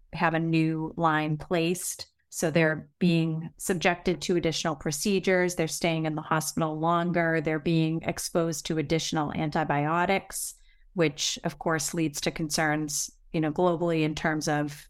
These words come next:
you know, antibiotic resistance. So it can really upset their entire course and set them back significantly. And,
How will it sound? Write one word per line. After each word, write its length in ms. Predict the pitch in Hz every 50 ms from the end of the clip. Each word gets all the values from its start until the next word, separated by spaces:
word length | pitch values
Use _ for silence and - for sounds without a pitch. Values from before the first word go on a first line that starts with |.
| -
you 100 | - 160
know, 80 | 151 147
antibiotic 580 | 160 165 160 165 147 151 151 147 147 151 147 147
resistance. 920 | - 156 156 170 185 180 180 - - - 170 160 160 156 - - - - - - _ - _ - - - - -
So 560 | - - - 190 175 175 170 170 170 170 -
it 200 | - 196 - -
can 280 | - 214 196 196 190 180
really 580 | 180 190 196 208 226 220 202 190 190 190 - _ _ _ _ - -
upset 520 | 180 180 - - - 202 180 165 - - - -
their 180 | - 175 170 175
entire 600 | 175 170 165 - - 170 170 175 175 175 175 170
course 640 | 170 - - 190 180 190 208 185 160 - - - - -
and 420 | - 170 165 165 165 160 165 160
set 300 | - - - 175 160 -
them 160 | - 165 165
back 520 | 156 165 160 160 165 165 - - - - - - -
significantly. 1040 | - - 175 160 175 170 165 - 180 - 175 - 170 165 160 156 156 160 160 - -
And, 280 | - 170 165 165 165